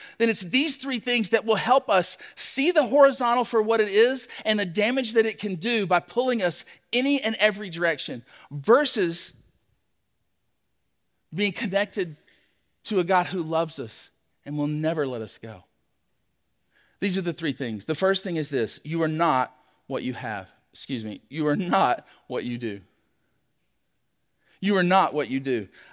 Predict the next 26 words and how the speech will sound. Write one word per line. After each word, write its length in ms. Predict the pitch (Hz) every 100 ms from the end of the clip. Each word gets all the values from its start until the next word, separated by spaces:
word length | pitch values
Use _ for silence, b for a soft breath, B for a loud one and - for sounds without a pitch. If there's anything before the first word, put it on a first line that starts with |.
| B -
I 160 | 190
think 200 | 233 226
so 220 | 160 214 196
many 220 | 202 185
of 100 | 170
us 360 | 160 156 -
can 220 | - 175 151
easily 440 | 165 170 160 151 143
get 240 | 147 147
attached 600 | 147 - - 151 - - - _
to 200 | - 147
our 140 | 123 139
vocation 640 | 139 127 156 143 - 139
or 160 | 131 127
to 200 | - 143
a 60 |
title 520 | 127 - 127 135 143 143 _ _ _ _ _ _ _ _ _ B B B B
that 340 | 170 151 131 - _ _ -
it 100 | 165
just 300 | 180 180 -
becomes 500 | 170 - 175 160 - -
a 40 |
part 340 | - - 175
of 80 | 170
our 160 | 151 139
identity. 640 | 123 127 107 98 92 98